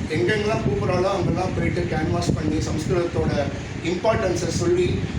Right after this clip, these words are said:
அண்ணா சம்ஸ்கிருத கிளாஸ் எடுத்துன்னு இருக்கா. இது யாருக்குமே தெரியாது.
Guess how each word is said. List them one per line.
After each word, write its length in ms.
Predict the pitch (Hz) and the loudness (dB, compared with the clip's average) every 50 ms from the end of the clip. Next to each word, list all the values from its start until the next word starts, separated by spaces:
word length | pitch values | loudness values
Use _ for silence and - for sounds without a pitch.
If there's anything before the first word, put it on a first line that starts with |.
| - - - | -2 -2 -2
அண்ணா 180 | 143 156 175 349 349 | 0 0 0 0 0
சம்ஸ்கிருத 380 | - 160 160 - - 180 170 | 0 0 0 0 0 0 0
கிளாஸ் 260 | 170 170 160 - - | -2 -2 -2 -2 0
எடுத்துன்னு 280 | - 143 - - - 151 | 0 0 0 0 0 -2
இருக்கா. 220 | 143 - 147 - - - - - - - - - | -2 -2 -2 -2 -2 -2 -2 -2 -2 -2 -4 -4
இது 180 | - - 147 151 | -4 -2 0 0
யாருக்குமே 400 | 147 156 175 185 190 185 202 208 | 2 2 2 0 0 0 0 0
தெரியாது. 440 | - 175 170 190 190 175 175 165 | 2 2 2 2 4 2 2 2